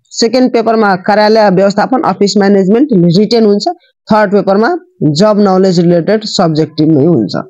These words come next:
कार्य ज्ञान सम्बन्धी चाहिँ knowledge हुन्छ। अनि यसपछि यो अन्तिम चरणमा चाहिँ computership हुन्छ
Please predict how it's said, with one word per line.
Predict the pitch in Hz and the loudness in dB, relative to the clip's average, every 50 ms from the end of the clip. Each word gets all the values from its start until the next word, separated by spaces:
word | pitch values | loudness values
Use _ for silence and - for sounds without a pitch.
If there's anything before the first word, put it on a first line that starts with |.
| _ _ _ _ _ _ _ _ - | _ _ _ _ _ _ _ _ -4
कार्य | 202 175 208 202 220 247 247 | -2 -2 0 0 0 0 0
ज्ञान | 220 185 202 208 233 359 349 | 0 0 0 0 0 -2 -2
सम्बन्धी | 330 - - 220 196 180 170 175 170 165 160 147 | -4 -2 -2 0 0 0 2 2 2 2 0 0
चाहिँ | 185 180 214 339 - - _ _ _ _ - 165 | -2 -2 -2 -2 -4 -8 _ _ _ _ -2 0
knowledge | 190 185 170 160 143 117 - 110 | 2 2 2 2 0 0 -2 -2
हुन्छ। | 104 101 - - - - _ _ - - _ _ _ _ _ _ _ - - | -2 -4 -4 -8 -14 -18 _ _ -20 -20 _ _ _ _ _ _ _ -2 0
अनि | 226 240 262 269 269 - - | 2 2 2 2 0 0 0
यसपछि | 285 285 285 - 294 277 285 302 285 277 | -2 0 0 -2 -2 0 0 0 2 2
यो | 269 262 247 220 196 175 156 131 135 - - - _ _ _ _ _ _ _ _ _ _ _ _ - _ _ _ _ _ _ _ _ - | 2 2 2 2 2 0 0 -2 -6 -12 -20 -20 _ _ _ _ _ _ _ _ _ _ _ _ -20 _ _ _ _ _ _ _ _ -4
अन्तिम | 220 240 240 220 262 262 | -2 0 0 0 0 0
चरणमा | 247 - 247 240 240 233 226 226 | 2 2 2 2 2 2 0 0
चाहिँ | 220 240 247 294 370 349 320 | 0 0 0 0 0 -2 -2
computership | - - 220 220 220 226 226 214 226 226 220 226 220 202 233 | -2 -2 0 2 2 2 2 0 0 0 0 0 -2 0 0
हुन्छ | 214 214 214 233 | 0 0 0 0